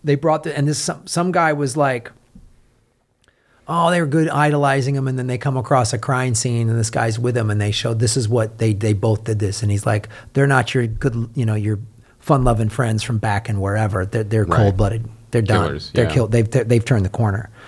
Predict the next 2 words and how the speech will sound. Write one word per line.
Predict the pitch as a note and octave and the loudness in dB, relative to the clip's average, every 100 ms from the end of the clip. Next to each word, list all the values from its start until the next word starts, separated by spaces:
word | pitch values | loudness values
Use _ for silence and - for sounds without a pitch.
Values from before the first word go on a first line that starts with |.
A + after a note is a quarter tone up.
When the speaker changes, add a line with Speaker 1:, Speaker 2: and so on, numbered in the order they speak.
| - - - - - | -20 -20 -20 -20 -8
Speaker 1:
And | C#3+ C#3 C3+ B2+ A#2 - - _ _ _ _ _ _ _ _ _ _ _ _ _ _ _ _ _ _ - | -2 0 0 0 -4 -8 -20 _ _ _ _ _ _ _ _ _ _ _ _ _ _ _ _ _ _ -8
when, | C3+ C#3 E3 F3+ F#3 F#3+ F#3 | -2 0 2 2 2 0 -2